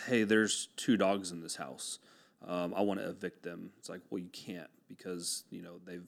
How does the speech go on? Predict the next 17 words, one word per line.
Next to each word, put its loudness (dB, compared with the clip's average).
sh-, 0
now 10
shown 6
us 2
that 0
those 2
are 2
emotional -2
support 0
animals 0
or -10
service -4
animals." -12
Um, -6
so 0
they're, -4
they, -8